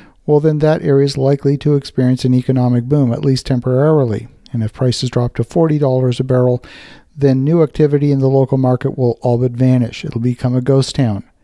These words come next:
Adding supply to a market is all about growth. It's all about understanding how the growth is gonna be essential to add that new supply.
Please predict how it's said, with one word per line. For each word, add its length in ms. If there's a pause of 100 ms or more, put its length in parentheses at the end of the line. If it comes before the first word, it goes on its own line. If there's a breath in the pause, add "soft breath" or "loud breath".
(420 soft breath)
Adding 260
supply 400
to 120
a 40
market 480
is 160
all 260
about 320
growth. 600 (480 soft breath)
It's 180
all 300
about 420
understanding 600
how 140
the 120
growth 440
is 140
gonna 160
be 100
essential 520
to 200
add 200
that 160
new 160
supply. 640